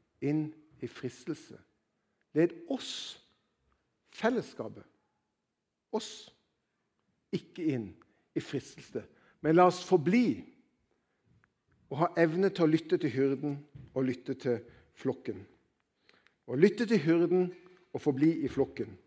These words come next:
Og det er i grunnen det samme også som skaper Guds beskyttelse.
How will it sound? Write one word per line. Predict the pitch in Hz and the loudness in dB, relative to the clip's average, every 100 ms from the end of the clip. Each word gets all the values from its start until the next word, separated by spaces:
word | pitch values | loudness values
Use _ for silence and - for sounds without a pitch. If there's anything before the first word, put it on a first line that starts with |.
| _ _ _ _ _ _ _ _ _ _ _ - _ - | _ _ _ _ _ _ _ _ _ _ _ -20 _ -6
Og | 127 | 4
det | 170 | 8
er | 170 | 8
i | 170 | 8
grunnen | 170 160 | 6 4
det | 139 | 2
samme | 147 147 156 160 156 - - - | 2 4 4 4 0 -8 -20 -4
også | 151 - - 143 | -4 -2 -8 -6
som | 143 | -6
skaper | - - 131 127 143 139 - 110 | -6 -2 0 2 0 -2 -6 -2
Guds | 156 - - | -2 -4 -10
beskyttelse. | 123 156 156 113 - - | -4 -4 -4 -8 -12 -12